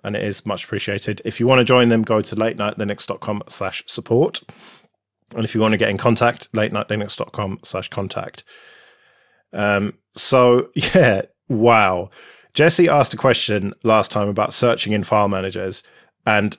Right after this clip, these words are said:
he phrased it so badly that me and Phelim had no fucking idea what he was talking about. We have never had so much feedback about a single topic from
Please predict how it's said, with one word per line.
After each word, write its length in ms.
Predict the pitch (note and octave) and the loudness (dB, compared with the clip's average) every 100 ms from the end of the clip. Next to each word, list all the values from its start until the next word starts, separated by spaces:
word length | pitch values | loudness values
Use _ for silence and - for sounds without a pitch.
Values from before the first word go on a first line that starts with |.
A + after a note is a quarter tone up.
| - | -6
he 360 | A2 B2 A#2+ - | 0 0 -2 -8
phrased 420 | - E3 E3 - | 0 4 4 2
it 120 | - | -2
so 260 | - D#3 D3 | 2 4 4
badly 460 | C3+ A2+ G#2 G2 | 4 2 0 -4
that 200 | F#2 G2+ | -4 -4
me 120 | A2 | 0
and 80 | A2 | 0
Phelim 320 | - A2 G2+ | 2 0 0
had 160 | G2 - | -4 0
no 180 | A2+ A2+ | 2 2
fucking 320 | A#2 G#2 G#2 | 0 -2 -4
idea 340 | G#2 G2 G#2+ | -4 -2 -2
what 120 | G2 G#2 | -2 -6
he 60 | |
was 100 | G#2 | -4
talking 260 | - A2 G2 | -4 -4 -4
about. 320 | F#2+ F#2 - _ - - - _ _ | -8 -8 -8 _ -20 -20 -20 _ _
We 100 | A#2+ | 4
have 160 | C3+ C3+ | 4 6
never 540 | D3+ F3 G#2 F#2+ F#2+ - | 6 6 4 -2 -6 -10
had 340 | - A2+ G#2 | -2 -2 0
so 240 | - - C3 | -2 2 4
much 220 | B2+ - | 2 2
feedback 420 | B2+ A#2 G2+ G2 | 2 2 0 -4
about 240 | - G#2 G#2 | -4 -4 -2
a 40 | |
single 360 | - B2 A2+ G#2+ | 0 2 2 0
topic 520 | A#2 - F#2+ - - _ _ _ _ _ _ | -2 -2 -8 -10 -18 _ _ _ _ _ _
from 460 | - - A#2 G#2 | -6 2 2 2